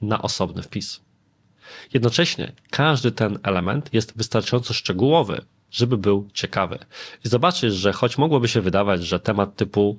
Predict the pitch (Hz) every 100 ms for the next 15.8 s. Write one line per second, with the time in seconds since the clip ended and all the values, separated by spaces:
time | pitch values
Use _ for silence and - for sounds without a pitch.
0 | - 123 123 113 104 110 120 117 107 113
1 | 104 110 - 123 117 113 113 127 117 113
2 | 110 123 101 - 101 95 - 110 95 98
3 | 120 117 98 113 123 107 - 113 104 101
4 | 98 90 123 113 101 - - - 120 135
5 | 120 123 120 - - - - 113 131 120
6 | 98 90 143 170 95 92 98 95 98 151
7 | 120 104 101 - 95 - 98 92 139 156
8 | - - - - - - - 120 - 156
9 | 151 135 143 147 139 139 139 135 147 139
10 | 135 - 123 - 160 120 - - _ _
11 | _ _ - 143 151 123 127 98 90 117
12 | 120 107 113 120 110 113 - 156 135 95
13 | 92 95 92 95 104 101 - 107 104 104
14 | 107 120 123 - - 127 117 117 - -
15 | 151 123 - 104 - 117 87